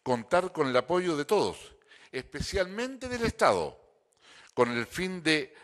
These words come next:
reconocer el trabajo que por años han realizado nuestros asociados,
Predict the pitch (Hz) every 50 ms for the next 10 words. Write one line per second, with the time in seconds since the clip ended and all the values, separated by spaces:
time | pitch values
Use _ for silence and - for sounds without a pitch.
0 | - _ - 143 202 226 220 226 214 196 185 - 175 127 87 - - - _ _
1 | _ _ _ _ _ - - - - 123 123 117 107 - 143 131 127 135 170 202
2 | 208 185 202 190 151 - 151 135 - - 139 131 139 160 196 226 233 233 240 240
3 | 233 - - - - - - - - - 147 165 180 170 170 160 143 131 120 -
4 | - 190 208 220 226 226 226 226 220 202 190 170 - 185 170 - 175 165 - 185
5 | 226 214 156 107 92 85 78